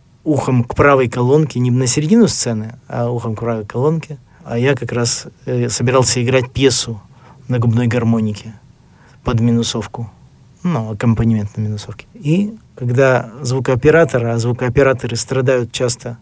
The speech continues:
тугоухостью и включают такие децибелы, что просто это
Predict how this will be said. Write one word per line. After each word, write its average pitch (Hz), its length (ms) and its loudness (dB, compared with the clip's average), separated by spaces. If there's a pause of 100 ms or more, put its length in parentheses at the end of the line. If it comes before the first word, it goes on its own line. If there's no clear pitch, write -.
(160)
тугоухостью 131 680 0
и 120 380 -6 (180)
включают 139 500 4
такие - 240 -2
децибелы, 131 540 4
что 120 240 -6
просто 120 380 -6
это 120 360 -10